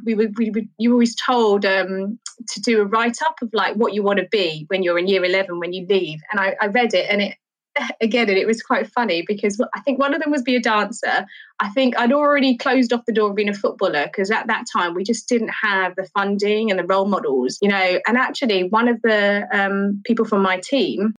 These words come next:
um, who was in one of the junior teams, she actually went on to play for England. So I shouldn't have closed that door. Um, and actually another one that was in my team,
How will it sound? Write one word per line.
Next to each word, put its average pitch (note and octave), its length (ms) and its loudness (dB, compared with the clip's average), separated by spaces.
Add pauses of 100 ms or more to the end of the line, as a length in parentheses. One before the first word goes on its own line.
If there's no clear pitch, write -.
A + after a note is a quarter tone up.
um, F#3+ 320 0
who G3+ 160 2
was G3 140 2
in G3+ 80 0
one G#3 100 2
of G3 60 0
the F#3 80 -2
junior A#3 240 4
teams, F#3 180 -2
she - 180 0
actually C#4 300 0
went A3+ 160 0
on A3+ 80 2
to A#3 80 -6
play A3+ 140 2
for A#3 100 -2
England. C#4 480 0
So G#3+ 300 0
I G#3 60 0
shouldn't D4+ 260 -2
have B3 60 -6
closed F#3+ 280 0
that F#3+ 140 0
door. F#3+ 240 0 (440)
Um, G#3 380 2
and A3+ 120 2
actually A#3 240 2
another B3+ 280 2
one F#3+ 240 2
that G3 140 0
was G#3 100 2
in B3 160 6
my G3 240 2
team, F3+ 420 0